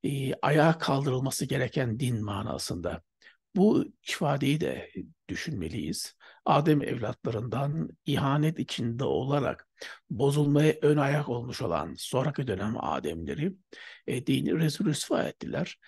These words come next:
Her gelen elçi, her gelen mesaj sahibi dini tekrar asli kimliğiyle ayağa kaldırdı. Dinül Kayyime, e, kalk ve uyar.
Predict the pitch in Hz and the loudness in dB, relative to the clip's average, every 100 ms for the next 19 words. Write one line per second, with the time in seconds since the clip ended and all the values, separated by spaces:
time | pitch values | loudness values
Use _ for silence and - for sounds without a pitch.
0 | - - _ - 170 143 123 110 - 131 | -20 -20 _ 4 6 6 2 -2 -4 -6
1 | - - - 147 156 117 117 110 95 90 | -6 -6 -2 0 0 0 -2 -2 -2 -4
2 | - 139 123 - - 69 64 165 175 - | -2 -2 -4 -4 -4 -4 -4 -4 -4 -2
3 | 139 135 147 - - - 120 - - - | -2 0 -2 -2 -2 0 0 0 -2 -4
4 | 147 135 - 127 147 190 - 139 143 160 | -4 -6 -6 -4 -2 0 0 0 0 -2
5 | - - - 76 - 120 - - _ 147 | -4 -6 -6 -8 -6 -8 -10 -20 _ -2
6 | 90 78 - - 107 65 - 80 78 - | -2 -4 -6 -6 -6 -6 -6 -6 -6 -10
7 | - - - - 92 - - - 85 58 | -16 -16 -4 0 0 -2 -8 -6 -4 -4
8 | - | -6